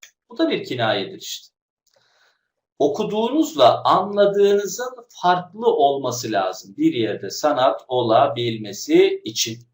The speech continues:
Mantığımız bu. Okuyacağız, sıfır yorum. Her fiili gerçek anlamıyla düşüneceğiz ve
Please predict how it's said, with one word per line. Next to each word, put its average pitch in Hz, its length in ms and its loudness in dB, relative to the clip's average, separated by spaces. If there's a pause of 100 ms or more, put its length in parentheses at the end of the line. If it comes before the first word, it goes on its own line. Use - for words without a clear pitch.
(400)
Mantığımız 160 720 2
bu. - 260 -4 (560)
Okuyacağız, 220 840 6 (140)
sıfır 233 560 4
yorum. 220 460 4 (480)
Her 233 460 4
fiili 127 460 0
gerçek 135 500 4
anlamıyla 117 680 0
düşüneceğiz 208 1200 4
ve 208 360 6